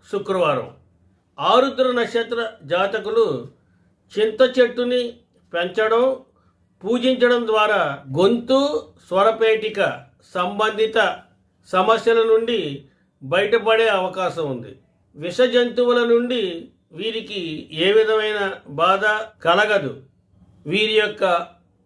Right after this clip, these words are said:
మనస్తత్వాన్ని అనుకూలమైన దిశగా మార్చుకుంటే విజయాలను సాధించడానికి ఉపయోగపడుతుంది.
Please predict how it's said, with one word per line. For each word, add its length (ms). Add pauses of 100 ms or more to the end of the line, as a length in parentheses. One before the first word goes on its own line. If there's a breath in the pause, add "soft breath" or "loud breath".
మనస్తత్వాన్ని 1040 (800)
అనుకూలమైన 840
దిశగా 500 (260)
మార్చుకుంటే 760 (880)
విజయాలను 760
సాధించడానికి 920 (380)
ఉపయోగపడుతుంది. 880